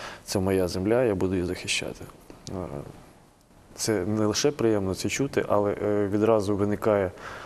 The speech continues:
гордість, е, за людей, з я-, поруч з якими ти знаходишся,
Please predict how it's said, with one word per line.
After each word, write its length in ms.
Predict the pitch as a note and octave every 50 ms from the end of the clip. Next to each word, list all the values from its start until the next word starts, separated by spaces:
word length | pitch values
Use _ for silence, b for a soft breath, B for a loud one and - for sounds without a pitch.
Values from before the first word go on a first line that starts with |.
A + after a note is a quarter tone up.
| B B -
гордість, 600 | - F#2+ G#2 A2+ G#2 F#2+ F#2+ F#2 - - - - -
е, 300 | G2 G2+ G2+ F#2+ F#2+ F#2+
за 380 | F2+ F#2 G#2+ G2+ G2+ G2+ G2+ G2+
людей, 360 | F#2+ G#2+ G2+ G#2+ B2 C3+ C3
з 80 | A2 G#2
я-, 160 | A2+ - B2 -
поруч 260 | - B2+ A2 A2 G2
з 60 | F#2
якими 300 | G#2 G2+ - A#2+ G#2+ A2
ти 140 | G2 - G#2
знаходишся, 600 | G2 G#2 G2+ - - A2 G#2 F#2+ F#2+ - - F#2+